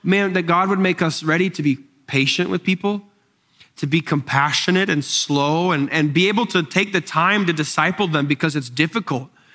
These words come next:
Trusting that God will direct them, trusting that God will sanctify them by his word and, and sow that into them.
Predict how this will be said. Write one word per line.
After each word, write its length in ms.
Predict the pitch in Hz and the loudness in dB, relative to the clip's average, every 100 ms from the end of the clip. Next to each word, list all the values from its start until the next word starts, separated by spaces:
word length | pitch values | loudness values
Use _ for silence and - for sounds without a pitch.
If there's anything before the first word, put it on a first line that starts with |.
| - _ - - _ _ - - 139 | -20 _ -20 -20 _ _ -20 -12 -4
Trusting 500 | - 220 - 226 208 | 0 0 0 0 2
that 160 | 185 | 2
God 460 | 180 185 208 214 190 | 2 2 2 2 2
will 180 | 185 175 | 2 0
direct 680 | 143 151 147 165 190 - | 0 -2 2 2 0 -2
them, 200 | 175 156 | 0 0
trusting 360 | 143 220 214 220 | 0 0 0 0
that 120 | 220 | 0
God 280 | 185 202 208 | 2 2 2
will 100 | 185 | 0
sanctify 840 | - - 202 220 208 185 - 165 | 0 0 2 0 0 -2 0 0
them 180 | 160 160 | 2 0
by 140 | 156 156 | 0 0
his 180 | 147 | 0
word 320 | 143 165 175 160 | 0 2 2 2
and, 140 | 143 - - - | -2 -6 -8 -2
and 140 | 110 | -2
sow 420 | - - 202 233 | -2 -2 0 2
that 300 | 220 202 196 196 | 0 2 0 2
into 240 | 208 185 | 2 2
them. 360 | 151 139 135 | 0 -2 -6